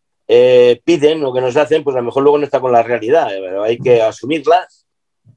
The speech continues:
Y bueno, pues yo estuve también, estuve a gusto, estuve muy contento, pero ya le dije al presidente que nosotros no podíamos ser campeón con ese equipo,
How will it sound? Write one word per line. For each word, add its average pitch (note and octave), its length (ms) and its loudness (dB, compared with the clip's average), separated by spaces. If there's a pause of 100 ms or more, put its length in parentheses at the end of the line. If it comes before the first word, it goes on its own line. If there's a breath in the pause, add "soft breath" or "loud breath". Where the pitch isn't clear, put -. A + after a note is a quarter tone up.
(160)
Y G2+ 380 -2
bueno, G#2+ 260 0
pues F#2+ 140 -4
yo A#2+ 80 4
estuve A#2+ 260 0
también, A#2+ 300 -2
estuve F2+ 440 -4
a C2 80 -8
gusto, B2+ 420 0
estuve A2+ 220 0
muy G#2 160 -4
contento, C#3 580 0 (500)
pero G#2+ 420 0 (340)
ya G#2 200 0
le A2 100 0
dije A2+ 160 -2
al G#2 60 -2
presidente A2 500 -2
que G#2 260 0
nosotros F#2+ 460 -4
no G2+ 100 0
podíamos F#2+ 360 2
ser G2 120 -12
campeón F#2+ 320 -8
con F#2+ 140 -10
ese F#2 160 -8
equipo, A#2+ 400 -2